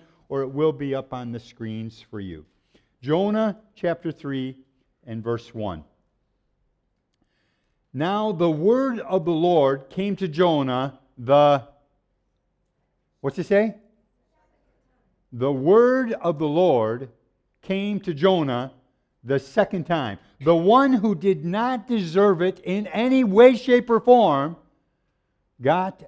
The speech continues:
a do-over from God. When I was a kid and, uh, we would play ball, you know, baseball was a big deal for us. Uh, I grew up in Waterloo, which was one of the kind of satellite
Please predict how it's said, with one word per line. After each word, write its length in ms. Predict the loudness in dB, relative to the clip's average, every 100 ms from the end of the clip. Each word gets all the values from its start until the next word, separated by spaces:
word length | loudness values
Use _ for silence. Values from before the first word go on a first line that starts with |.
| _
a 140 | -8 -8
do-over 720 | -6 -4 -2 -2 -4 -8 -8
from 180 | -8
God. 260 | -4 -4 -4
When 120 | -6
I 60 | -6
was 160 | -6
a 40 | -8
kid 440 | -10 -6 -6 -8 _ _ _ -14
and, 480 | -10 -8 -10 -12 -14
uh, 280 | -10 -8 -8
we 220 | -10 -8 -6
would 280 | -6 -8
play 220 | _ -10 -6
ball, 540 | -4 -2 -2 -6 -12 _ _ _ -18
you 80 |
know, 200 | -16 -16 -12
baseball 460 | -8 -8 -8 -8 -8
was 160 | -10 -10
a 40 |
big 220 | -12 -10
deal 220 | -8 -8 -10
for 180 | -10 -10
us. 380 | -10 -12 _ _ -20
Uh, 60 | -16
I 160 | -16
grew 180 | -10 -8
up 140 | -8
in 140 | -8 -8
Waterloo, 560 | -6 -2 0 0 0 -10 _ _
which 200 | -10 -8
was 200 | -6 -8
one 380 | -8 -4 -2 -2
of 160 | -4 -4
the 380 | -6 -6 -8 -12
kind 240 | -10 -6 -6
of 100 | -8 _ _
satellite 640 | _ -2 0 2 2 0